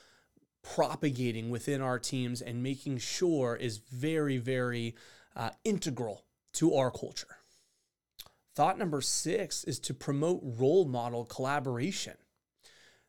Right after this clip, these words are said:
Thought-provoking questions, uh, dialogue between different employees can really be a, a big piece of an employee's growth. And again, we're talking about stress and anxiety, and we're talking about promoting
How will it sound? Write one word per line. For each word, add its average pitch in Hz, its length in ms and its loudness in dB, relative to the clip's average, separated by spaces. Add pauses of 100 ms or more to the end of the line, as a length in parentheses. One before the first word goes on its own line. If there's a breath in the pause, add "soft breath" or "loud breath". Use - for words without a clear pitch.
(120)
Thought-provoking 156 880 2
questions, 139 1000 -2 (120)
uh, 104 180 -10 (140)
dialogue 156 600 2
between 143 600 -2 (160)
different 156 340 -2
employees 135 920 0 (340 soft breath)
can 139 220 0
really 208 260 4
be 139 500 2
a, 107 220 -8
a - 100 -8 (140)
big 180 300 6
piece 165 340 -2
of 127 100 -2
an 123 60 -2
employee's 131 480 0
growth. 139 440 0
And 120 100 -6
again, 120 340 -4
we're 107 80 -12
talking 139 400 -2
about 143 260 0
stress 139 480 0 (400 loud breath)
and 127 180 0
anxiety, 131 640 0
and 123 100 -4
we're 123 100 -4
talking 147 520 -4
about 123 520 0
promoting 131 840 0